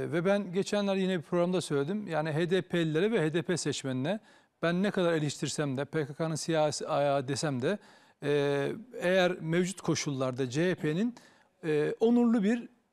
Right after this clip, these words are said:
e, tutum sergilemesi gerekiyor. Bunu açık yapması gerekiyor. Bunun siyasi getirisi ve bedeli de neyse üstlenmesi gerekiyor. Böyle Pervin Buldan'ın söylediği gibi korkak bir, e, siyasi tutumla,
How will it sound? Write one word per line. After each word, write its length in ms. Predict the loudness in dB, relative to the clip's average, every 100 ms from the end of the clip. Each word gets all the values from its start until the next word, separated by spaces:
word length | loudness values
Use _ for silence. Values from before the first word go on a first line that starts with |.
| -8
e, 600 | -4 -2 -2 -4 -4 -4
tutum 320 | -4 0 0
sergilemesi 580 | 2 0 -2 -4 -6 -6
gerekiyor. 340 | -8 -4 -2
Bunu 180 | 0 2
açık 380 | 2 0 -2 -2
yapması 400 | -2 -2 -8 -6
gerekiyor. 480 | -6 -6 -8 -8 -8
Bunun 260 | -2 2 2
siyasi 720 | 2 4 4 4 2 0 2
getirisi 480 | 0 2 2 2 2
ve 160 | 2
bedeli 300 | 4 6 4
de 100 | 4
neyse 400 | 2 0 0 -2 -4 -20 _ _
üstlenmesi 540 | -6 2 2 2 0 0
gerekiyor. 460 | 0 -2 -6 -2
Böyle 340 | 2 4 2 -2 -12 -20 -20 _ _ _ _ _
Pervin 280 | -2 2 2
Buldan'ın 220 | 2 0
söylediği 340 | 2 2 2 0
gibi 120 | 0
korkak 720 | -2 0 0 2 0 0 -4
bir, 280 | -2 0 -4
e, 260 | -4 -4 -4
siyasi 460 | 0 2 2 0
tutumla, 500 | -4 -2 0 2 0